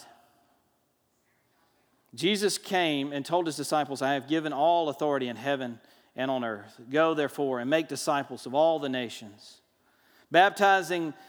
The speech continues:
uh, them in the name of the Father and the Son and the Holy Spirit. Teach these new disciples to obey all the commands I have given to you. And be sure of this, I am with you always,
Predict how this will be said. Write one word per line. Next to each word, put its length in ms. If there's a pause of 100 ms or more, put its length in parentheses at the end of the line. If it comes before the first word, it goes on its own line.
(140)
uh, 240
them 280
in 40
the 80
name 160
of 60
the 80
Father 520
and 120
the 60
Son 500
and 120
the 60
Holy 300
Spirit. 680 (640)
Teach 300
these 180
new 160
disciples 580
to 100
obey 240
all 340
the 100
commands 380
I 80
have 100
given 280
to 40
you. 140 (1120)
And 100
be 120
sure 240
of 80
this, 280
I 200
am 400
with 200
you 160
always, 680